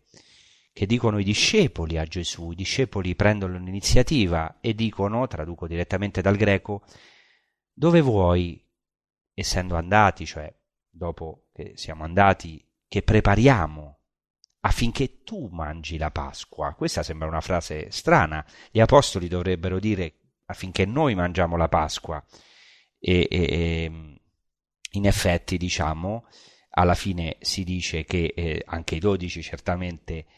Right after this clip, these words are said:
mangiano la Pasqua. E, e, e però si rimarca il ruolo di Gesù Cristo. Questa è la Pasqua di Cristo. È la Pasqua di Cristo.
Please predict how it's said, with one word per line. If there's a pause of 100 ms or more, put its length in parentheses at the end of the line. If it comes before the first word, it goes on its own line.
(240)
mangiano
la
Pasqua. (640)
E,
e,
e
però (460)
si
rimarca
il
ruolo (120)
di
Gesù
Cristo.
Questa
è
la
Pasqua
di
Cristo. (480)
È
la
Pasqua
di
Cristo.